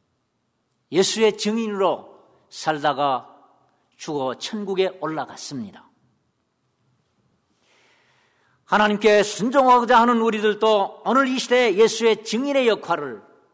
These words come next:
바로 행하게 되기를 바랍니다. 말을 맺겠습니다. 예수께서는 죽었다가 다시 살아났습니다. 이거는 역사적인 사실입니다. 우리는 세상을 향하여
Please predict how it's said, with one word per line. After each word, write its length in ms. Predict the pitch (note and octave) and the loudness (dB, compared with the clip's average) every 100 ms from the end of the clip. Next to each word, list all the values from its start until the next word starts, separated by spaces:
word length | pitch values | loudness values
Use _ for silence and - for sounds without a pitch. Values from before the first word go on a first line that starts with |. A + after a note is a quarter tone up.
| _ _ _ | _ _ _
바로 440 | - E3+ F3 D3+ - - _ _ _ | -2 0 0 -2 -6 -20 _ _ _
행하게 400 | E3 D#3+ D#3 D3+ | -8 -2 -2 -2
되기를 480 | C#3+ C#3+ C3 C3+ C3+ | -6 -8 -8 -8 -10
바랍니다. 640 | - - A#2+ G#2 F#2+ - - _ _ _ _ _ _ | -10 -14 -14 -16 -20 -20 -20 _ _ _ _ _ _
말을 280 | D#3+ G3+ G#3+ | 2 4 2
맺겠습니다. 600 | G3 G3+ - D3+ A#2 F2+ _ _ _ _ _ _ _ | -2 -6 -8 -14 -16 -18 _ _ _ _ _ _ _
예수께서는 760 | F3 - F#3+ F#3+ F#3+ F#3 E3+ - _ _ _ _ _ | -10 -4 -4 -2 -4 -6 -10 -20 _ _ _ _ _
죽었다가 1160 | - A3 A3+ A3+ A3 A3 G#3 - - _ _ _ | -12 -6 -2 -2 2 2 0 -8 -20 _ _ _
다시 260 | F3 E3+ F#3 | -6 -4 -6
살아났습니다. 760 | E3+ D3+ A#2 - A#2 G2+ F#2+ _ _ | -6 -6 -8 -10 -16 -16 -20 _ _
이거는 420 | C#3 E3 F3 E3+ - - _ _ | -8 -6 -6 -8 -14 -20 _ _
역사적인 580 | C#3+ - F3+ E3+ F3+ F3+ | -6 0 2 2 0 -2
사실입니다. 760 | E3+ A#2+ A2 A#2 G2+ F#2 E2 _ _ _ _ _ _ _ _ _ _ _ _ _ _ _ _ _ _ _ | -4 -6 -6 -10 -14 -18 -20 _ _ _ _ _ _ _ _ _ _ _ _ _ _ _ _ _ _ _
우리는 360 | D#3+ B3 C#4 C#4 | 0 2 2 2
세상을 480 | C4+ B3+ C#4+ C#4+ | 0 2 4 4
향하여 680 | B3+ B3+ A#3 A3 A3 G3 - | 4 4 4 4 4 2 -4